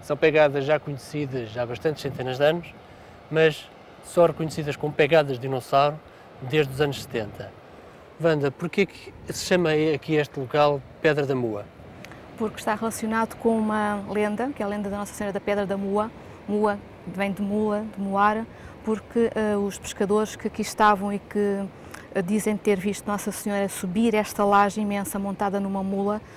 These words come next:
Speaker 2: porque interpretaram estas pegadas como pertencentes a uma mula gigante. Daí esta lenda, que estamos a comemorar os seiscentos anos, ehm, que chama-se Pedra da Moa.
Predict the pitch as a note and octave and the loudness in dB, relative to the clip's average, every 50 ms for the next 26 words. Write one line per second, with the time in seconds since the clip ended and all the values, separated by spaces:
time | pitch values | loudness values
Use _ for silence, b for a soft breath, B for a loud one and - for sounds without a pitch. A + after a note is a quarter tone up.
0 | B B B - G#3+ G#3 - A3+ G#3+ - G#3 G#3 - - - - A3 G#3 G#3 G#3 | B B B -4 -4 0 0 0 0 0 -2 -6 -8 -6 -2 2 4 4 4 4
1 | G#3+ G#3 - G#3+ - - - G3+ G3 F#3+ G3+ G3 F#3+ F#3+ G3 - - G#3 G#3 G3 | 0 -2 -4 -6 -6 -2 0 0 2 2 2 2 2 0 -4 -6 -4 -4 -4 -4
2 | - - - G3+ G3 - G#3+ G3+ - - G3+ G3+ G3 G3 F#3+ G3 F#3 F#3 - - | -4 -6 -6 -6 -4 -2 -4 -4 -2 -4 -2 -2 -2 -2 -2 -2 -4 -4 -4 -4
3 | F#3+ F3+ F#3+ F3+ F3+ F3+ - - B B B B B B B B B B B B | -4 -4 -4 -4 -6 -8 -10 -14 B B B B B B B B B B B B
4 | - F#3+ F#3+ F#3+ F#3+ G3 G3+ - - - G3 G3 - - G3 F#3+ F#3+ G3 G3 G3+ | 0 2 2 4 2 2 0 -4 -4 -2 -2 -2 0 2 2 2 4 2 2 0
5 | G3 G#3+ G#3 - - - - G3+ F#3+ F3+ F#3 F3+ - - G3+ G3 F#3+ F#3+ F#3+ F#3+ | -2 -2 -4 -6 -8 -6 -4 -2 -2 -2 -2 -2 -2 -2 -2 0 2 2 2 0
6 | F#3 - G3 F3+ - - F#3+ F3+ - - G3 F#3+ G3 G3 G#3+ A#3 - - - B | 0 -2 -4 -2 -2 -2 -2 -2 -2 0 0 0 2 0 -2 -6 -8 -12 -16 B
7 | B B B B B B B - G3+ G3+ G3 G3 F#3+ G3 F#3+ F#3+ F#3+ F#3+ F#3+ F#3 | B B B B B B B -2 0 0 0 0 -2 -2 -2 -2 -2 -4 -4 -4
8 | F#3+ F#3+ F#3+ - - - - - F3+ F#3 F#3 - - - - G3 F#3+ F#3 - G3+ | -4 -6 -8 -10 -12 -10 -8 -6 -6 -6 -6 -8 -8 -4 -4 -4 -2 -2 0 0
9 | F#3+ F#3+ F#3 G3 G3 F#3+ F3+ F3+ F3+ | 0 0 0 -2 -2 -4 -4 -4 -6